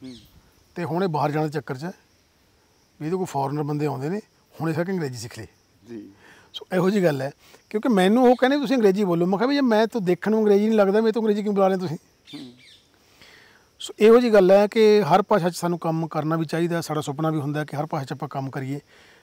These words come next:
Speaker 2: ਪਰ ਜਿਹੜੀ ਤੁਹਾਡੀ ਮਾਂ ਬੋਲੀ ਹੈ, ਜਿੰਨਾ ਚੰਗਾ ਕੰਫਰਟੇਬਲ ਤੁਸੀਂ ਉਹ 'ਚ ਕੰਮ ਕਰ ਸਕਦੇ ਹੋ, ਆਪਣੀ ਅਦਾਕਾਰੀ ਜਿਹੜੀ ਕਲਾ ਹੈ, ਤੁਸੀਂ ਉਹਦਾ ਸਹੀ ਪ੍ਰਦਰਸ਼ਨ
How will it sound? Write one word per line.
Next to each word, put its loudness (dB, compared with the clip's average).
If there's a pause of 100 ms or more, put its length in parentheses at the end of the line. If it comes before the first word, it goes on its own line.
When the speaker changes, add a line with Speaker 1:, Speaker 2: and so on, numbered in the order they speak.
(180)
Speaker 2:
ਪਰ 6
ਜਿਹੜੀ 2
ਤੁਹਾਡੀ 4
ਮਾਂ 2
ਬੋਲੀ 0
ਹੈ, 0
ਜਿੰਨਾ 0
ਚੰਗਾ 0
ਕੰਫਰਟੇਬਲ -6
ਤੁਸੀਂ -8
ਉਹ -4
'ਚ -10
ਕੰਮ -6
ਕਰ -4
ਸਕਦੇ -8
ਹੋ, -6
ਆਪਣੀ -6 (100)
ਅਦਾਕਾਰੀ 0
ਜਿਹੜੀ -2
ਕਲਾ -2
ਹੈ, -6 (320)
ਤੁਸੀਂ -4 (220)
ਉਹਦਾ -4
ਸਹੀ 2
ਪ੍ਰਦਰਸ਼ਨ 0